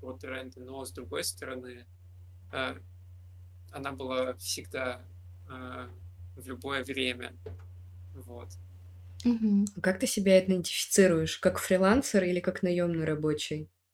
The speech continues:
Speaker 1: А, ну, как самозанятый, да.
Speaker 2: <laughs>
Speaker 3: Понятно, веселая история.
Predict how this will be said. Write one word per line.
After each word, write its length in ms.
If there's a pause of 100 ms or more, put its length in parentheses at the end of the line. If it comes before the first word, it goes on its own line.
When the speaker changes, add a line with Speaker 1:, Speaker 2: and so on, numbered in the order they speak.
(760)
Speaker 1:
А, 880 (100)
ну, 100
как 160
самозанятый, 800
да. 200
Speaker 2:
<laughs> 1200 (1400)
Speaker 3:
Понятно, 440
веселая 540
история. 540